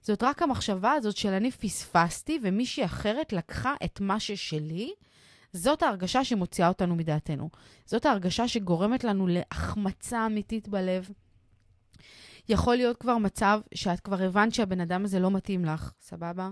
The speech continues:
כבר עברת איתו דרך, גילית שהוא לא בשבילך, שהמערכת יחסים הזאת לא מקדמת אותך בשום צורה, ואז את מגלה שהוא יוצא עם מישהי. ואז את בודקת, את משווה. מה, מה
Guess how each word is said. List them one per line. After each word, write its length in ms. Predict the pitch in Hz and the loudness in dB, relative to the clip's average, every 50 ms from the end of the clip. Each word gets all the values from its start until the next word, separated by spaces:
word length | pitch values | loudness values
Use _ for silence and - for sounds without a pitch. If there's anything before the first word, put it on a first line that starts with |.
| 202 - _ | -10 -14 _
כבר 260 | - 185 180 180 170 - | -10 -4 -2 -2 -2 -2
עברת 400 | - 165 - - 180 196 202 - | -4 -4 -2 -2 -2 -2 -2 -6
איתו 200 | 220 202 220 202 | -10 -8 -8 -6
דרך, 400 | 180 180 175 160 156 151 - - | -4 -4 -4 -4 -6 -8 -10 -10
גילית 440 | 196 175 185 180 180 196 208 202 - | -6 -6 -4 -2 -2 -2 -2 -4 -4
שהוא 200 | - 214 196 190 | -6 -6 -4 -4
לא 120 | 180 180 | -2 -4
בשבילך, 580 | 180 185 190 185 185 190 196 175 156 156 - - _ _ _ _ _ _ _ _ - - - _ - | -4 -6 -8 -10 -8 -8 -6 -6 -6 -8 -10 -14 _ _ _ _ _ _ _ _ -20 -20 -20 _ -12
שהמערכת 500 | - - 190 185 175 175 180 202 208 - | -8 -4 -2 -2 -2 -2 -2 -4 -6 -6
יחסים 320 | 190 - 202 180 202 202 | -6 -6 -4 -4 -2 -2
הזאת 260 | 202 196 190 185 - | 0 0 -2 -2 0
לא 100 | 196 185 | 0 0
מקדמת 440 | 196 202 - 208 185 185 185 185 185 | 0 -2 -2 -4 -2 -2 -2 -2 -2
אותך 180 | 190 180 180 170 | -4 -4 -6 -6
בשום 360 | 170 170 165 - - 180 175 | -6 -8 -8 -6 -6 -6 -6
צורה, 340 | 170 - - 180 160 151 151 147 | -6 -6 -6 -4 -4 -4 -4 -4
ואז 240 | 151 160 214 254 - | -6 -8 -8 -8 -10
את 120 | 311 - | -10 -8
מגלה 340 | 262 226 185 165 147 143 151 - _ _ _ _ _ _ _ _ _ _ _ _ _ _ _ | -8 -6 -4 -4 -4 -4 -6 -10 _ _ _ _ _ _ _ _ _ _ _ _ _ _ _
שהוא 200 | - - 214 190 170 | -12 -8 -8 -6 -6
יוצא 440 | 160 170 165 - _ - - 254 277 370 - _ _ | -8 -10 -12 -12 _ -12 -8 -8 -8 -8 -10 _ _
עם 180 | - - - 330 294 262 254 | -18 -14 -10 -8 -6 -4 -2
מישהי. 840 | 254 254 254 233 233 - - - 240 233 - _ - 240 247 240 233 226 _ _ _ _ _ _ _ _ _ _ _ _ _ _ _ - 175 | -2 -2 -4 -4 -8 -12 -14 -12 -12 -14 -14 _ -8 -8 -8 -8 -8 -12 _ _ _ _ _ _ _ _ _ _ _ _ _ _ _ -4 -4
ואז 120 | 190 208 | -4 -4
את 120 | 254 233 | -4 -2
בודקת, 440 | 233 233 240 202 254 262 - 214 - | 0 0 2 2 0 -2 -2 -4 -8
את 80 | 165 - | -6 -4
משווה. 420 | 170 156 - - 185 175 240 233 175 - _ _ _ _ _ _ _ _ _ _ _ - | -4 -4 -4 -4 -4 -2 -2 -2 -4 -6 _ _ _ _ _ _ _ _ _ _ _ 2
מה, 260 | 196 202 208 233 233 - | 2 4 4 2 0 0
מה 300 | 196 190 202 208 220 | 0 0 2 2 2